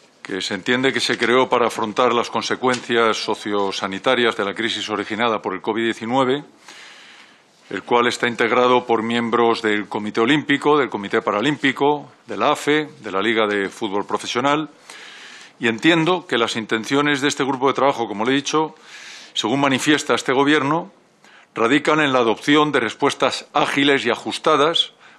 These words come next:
a las necesidades que vayan surgiendo en el ámbito del deporte a lo largo de este tiempo y de esta pandemia que estamos sufriendo. Yo,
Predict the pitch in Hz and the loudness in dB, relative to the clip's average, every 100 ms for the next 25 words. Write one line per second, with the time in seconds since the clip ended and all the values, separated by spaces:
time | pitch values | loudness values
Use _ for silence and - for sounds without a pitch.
0 | - 107 110 104 - 104 120 135 - 123 | -4 0 0 0 -6 -2 0 0 0 2
1 | 123 123 120 - 143 143 147 151 - - | 0 0 -6 0 2 2 0 0 -6 -20
2 | - - 120 98 110 120 127 117 143 135 | -20 -12 -6 -2 0 0 0 2 0 0
3 | - 101 95 92 92 127 120 135 131 - | -6 -4 -2 -2 0 0 0 -2 -2 -4
4 | _ _ _ - _ 104 95 107 120 117 | _ _ _ -20 _ -4 0 2 0 2
5 | 127 135 - 107 104 - 104 117 110 101 | 2 0 -4 -6 -4 -4 -4 -2 -2 -2
6 | 117 123 - 95 95 92 95 104 87 95 | -4 -4 -8 -10 -8 -6 -6 -8 -6 -4
7 | 101 104 107 95 - 92 87 95 - - | -4 -4 -6 -12 -10 -10 -10 -14 -16 -16
8 | 87 - - _ - - - - - - | -18 -20 -20 _ -20 -20 -20 -20 -20 -20
9 | - - 127 170 185 | -20 -6 2 4 4